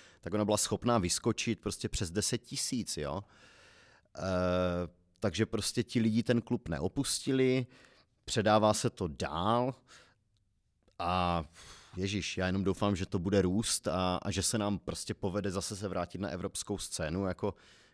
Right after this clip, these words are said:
kdysi v těch nejslavnějších dobách za Evžena Hadamčika, kdy tady, já nevím, jsme porazili Bayern Mnichov v sedmdesátých letech a, a hráli jsme prostě pro,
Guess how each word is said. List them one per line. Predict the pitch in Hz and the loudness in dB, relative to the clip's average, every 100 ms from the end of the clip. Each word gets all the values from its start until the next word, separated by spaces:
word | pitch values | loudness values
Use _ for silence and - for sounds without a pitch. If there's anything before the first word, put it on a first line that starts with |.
| - | -10
kdysi | 82 87 - | -4 -2 -2
v | - | 0
těch | 101 | 0
nejslavnějších | 92 87 101 90 92 - 90 | 2 0 0 0 0 -2 -6
dobách | 80 85 95 90 85 - | -4 -2 0 0 -2 -8
za | 87 76 | -6 -4
Evžena | 90 85 92 | -2 -2 -2
Hadamčika, | 85 87 90 - 95 - 92 | 0 -2 -2 -4 -6 -4 -4
kdy | 82 85 | -2 -4
tady, | - 87 82 - - - _ - | -4 -4 -6 -10 -20 -20 _ -10
já | |
nevím, | 76 82 85 | -8 -2 -2
jsme | 76 90 | 0 -4
porazili | 76 92 90 90 90 | 2 2 4 2 2
Bayern | 78 76 78 | 0 0 2
Mnichov | 92 87 82 95 90 | 2 2 0 -2 -2
v | - | -4
sedmdesátých | 92 85 - 85 82 80 85 | -4 -4 -2 -4 -4 -6 -6
letech | 80 - 78 - | -6 -4 -6 -6
a, | 71 76 - - - _ _ | -8 -8 -12 -20 -20 _ _
a | 80 | -8
hráli | 76 82 85 | -2 0 0
jsme | - 90 | -4 -6
prostě | - 82 - 90 | -6 -8 -6 -8
pro, | - - 85 | -8 -8 -8